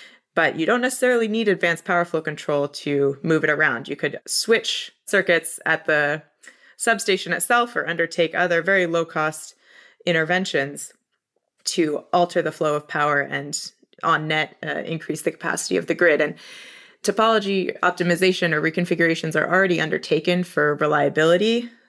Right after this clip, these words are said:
scenarios. So if, if you have a generator that goes out or you have a transmission line that goes out, utilities plan for that and they'll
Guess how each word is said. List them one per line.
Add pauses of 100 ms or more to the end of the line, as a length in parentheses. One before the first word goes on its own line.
(160)
scenarios.
So
if,
if
you
have
a
generator
that (500)
goes
out
or
you
have
a
transmission
line
that
goes
out,
utilities
plan
for
that
and
they'll